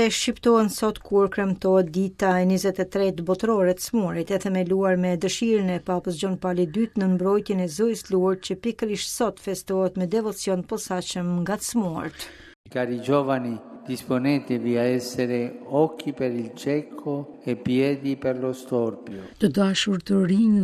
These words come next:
Speaker 3: tha Papa, duke ju drejtuar të rinjve të pranishëm në shesh, bëhuni sy për të verbtin e këm për të gjymtin.
Speaker 1: Të dashur të smur, duhet ta ndjeni gjithnjë veten të mbështetur nga lutja e mbar Kishës.
Speaker 3: E ju të dashur bashkëshor të rinj,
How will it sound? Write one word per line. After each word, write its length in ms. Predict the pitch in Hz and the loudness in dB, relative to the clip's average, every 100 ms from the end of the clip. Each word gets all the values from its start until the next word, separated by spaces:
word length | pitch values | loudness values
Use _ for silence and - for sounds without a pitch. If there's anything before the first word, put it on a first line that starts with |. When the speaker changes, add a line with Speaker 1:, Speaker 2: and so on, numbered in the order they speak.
| - | 2
Speaker 3:
tha 160 | 202 | -2
Papa, 540 | - - 185 175 202 170 | -2 0 0 0 0 0
duke 240 | 175 202 | 0 4
ju 80 | 190 | 4
drejtuar 480 | 180 185 196 190 185 | 4 2 2 0 2
të 140 | 185 | 4
rinjve 260 | 175 175 185 | 6 4 2
të 80 | - | 0
pranishëm 500 | 190 180 175 208 175 | 2 4 4 2 4
në 80 | 180 | 4
shesh, 400 | - 156 - - - - - - - | 2 0 2 4 4 2 -6 -10 0
bëhuni 480 | 185 196 185 180 175 | 4 6 6 4 4
sy 280 | - 214 214 | 2 2 2
për 180 | 214 185 | 0 0
të 140 | 180 | 0
verbtin 680 | 220 220 220 - 233 233 262 | 0 0 -6 -2 2 2 2
e 100 | 208 | 0
këm 400 | - 202 190 190 180 | 0 0 2 2 2
për 160 | 185 | 0
të 100 | 202 180 | 0 2
gjymtin. 520 | 202 160 151 156 117 151 151 - - _ | 2 2 -2 -4 -6 -8 -12 -18 -20 _
Speaker 1:
Të 140 | 233 | 2
dashur 460 | 208 214 220 - 220 | 2 0 -2 -4 -4
të 100 | 220 214 | -4 -6
smur, 480 | 202 190 180 185 - | -4 -2 0 -2 -4
duhet 380 | 214 202 226 220 | -6 -2 0 0
ta 80 | 214 | -2
ndjeni 380 | 190 190 214 202 | -2 0 -2 -2
gjithnjë 360 | 190 233 220 190 | -4 -4 -2 -2
veten 380 | 214 240 233 214 | 0 -2 -2 -6
të 160 | - 214 | -4 -4
mbështetur 540 | 185 - 262 262 254 233 | -4 -4 -4 -2 -2 0
nga 160 | 214 202 | 0 -2
lutja 460 | 202 226 220 214 196 | -2 -4 -4 -2 -2
e 60 | 185 | 0
mbar 340 | 175 185 220 226 | 0 0 -2 -2
Kishës. 540 | - 214 - - 175 214 | -2 -2 -4 -6 -2 4
Speaker 3:
E 80 | 190 | 6
ju 300 | 175 185 190 | 8 6 4
të 160 | 202 | 2
dashur 460 | 165 185 196 - 190 | 4 4 2 2 2
bashkëshor 540 | 185 180 - 226 202 175 | 2 0 0 2 2 2
të 120 | 202 | 4
rinj, 320 | 190 190 175 | 6 6 6